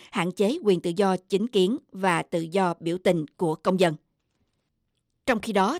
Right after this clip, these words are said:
tại Mỹ, dân biểu Alan Lowenthal cũng vừa gửi thư tới Ngoại trưởng Hoa Kỳ John Kerry, kêu gọi áp lực Việt Nam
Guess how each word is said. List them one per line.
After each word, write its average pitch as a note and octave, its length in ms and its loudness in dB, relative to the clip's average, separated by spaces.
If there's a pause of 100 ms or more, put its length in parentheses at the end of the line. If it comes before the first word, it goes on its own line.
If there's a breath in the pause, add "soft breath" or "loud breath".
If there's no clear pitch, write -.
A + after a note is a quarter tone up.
(100)
tại F3+ 140 0
Mỹ, F#3 320 0 (180 soft breath)
dân A#3+ 200 4
biểu F#3 280 2
Alan F3+ 500 0
Lowenthal F3+ 580 2 (260)
cũng A3+ 160 2
vừa G#3 320 4
gửi F#3 160 0
thư G3+ 420 0
tới G3 280 2
Ngoại F3+ 300 -2
trưởng G#3+ 220 -2
Hoa B3+ 120 -4
Kỳ F3 320 -4
John F#3+ 220 0
Kerry, F#3 440 0 (220)
kêu C#4 140 4
gọi E3+ 260 2
áp - 260 -6
lực F#3+ 180 -2
Việt F3+ 180 -6
Nam F#3+ 280 0